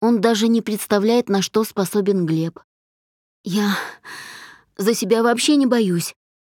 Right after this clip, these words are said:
всхлипывала она. "Мне за тебя страшно. А вдруг он что-то тебе сделает?" "Ну и прекрасно. Мы хотя бы с мертвой точки сдвинемся",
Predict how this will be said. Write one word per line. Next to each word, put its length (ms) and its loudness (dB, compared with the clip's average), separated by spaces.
всхлипывала 640 0
она. 420 0
"Мне 200 2
за 140 0
тебя 300 0
страшно. 600 -4
А 100 2
вдруг 260 2
он 100 4
что-то 360 0
тебе 220 2
сделает?" 640 0
"Ну 180 -2
и 20 0
прекрасно. 720 -2
Мы 80 0
хотя 240 2
бы 100 2
с 80 -10
мертвой 420 2
точки 420 0
сдвинемся", 680 0